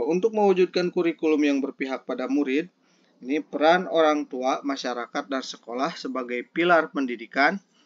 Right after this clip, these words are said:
ini sangat kuat. Oleh karena itu,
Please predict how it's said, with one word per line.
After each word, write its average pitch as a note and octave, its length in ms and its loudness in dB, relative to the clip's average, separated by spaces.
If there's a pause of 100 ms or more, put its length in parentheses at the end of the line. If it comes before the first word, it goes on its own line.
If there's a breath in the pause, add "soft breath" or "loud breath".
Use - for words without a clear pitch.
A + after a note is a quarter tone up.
(380 soft breath)
ini C#3+ 240 0
sangat C#3+ 480 -2 (560)
kuat. D3 320 4 (160)
Oleh B2+ 240 -8
karena B2 320 -6
itu, F#3 320 -4